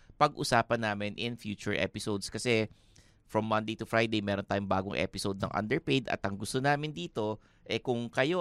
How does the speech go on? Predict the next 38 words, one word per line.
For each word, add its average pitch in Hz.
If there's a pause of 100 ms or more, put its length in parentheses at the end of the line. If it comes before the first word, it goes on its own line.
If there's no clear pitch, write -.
ay 117 (240)
empleyado 127
or 92
immortal, 113
eh, 98 (480)
ma-promote 107
kayo 104
sa 101
trabaho 95
ninyo, 139
umangat 104
kayo 110
sa -
career, 143 (320)
or 104
kung 104
freelancer 120
kayo, 175
to 160
get 104
more 110
clients. 139
And 110 (320)
kung 139
gusto 139
nyo 143
naman 135
magkaroon 120
ng 117
side 123
hustle, 120
eh, 120
syempre, 95 (640)
dapat - (220)
magkaroon 135
kayo 139
ng 127
mga 120